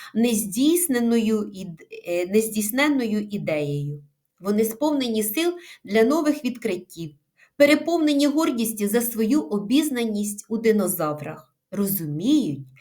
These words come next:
що час не минув марно, і вони великі однодумці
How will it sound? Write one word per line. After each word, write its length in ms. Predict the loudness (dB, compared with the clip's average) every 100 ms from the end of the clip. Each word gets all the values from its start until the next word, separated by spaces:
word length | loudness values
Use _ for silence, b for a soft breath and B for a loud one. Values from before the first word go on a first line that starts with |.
| B B
що 280 | -8 -4 -2
час 460 | 0 0 0 -4 -10 -12
не 140 | -6
минув 480 | -4 -4 -4 -4 -4
марно, 480 | -6 -4 -6 -12 -16 _ _
і 140 | -8 -4
вони 560 | -2 -2 0 -2 -2 B B
великі 500 | 2 2 4 0 -2
однодумці 1200 | -4 -4 -2 -2 -2 0 0 0 -4 -6 -6 -10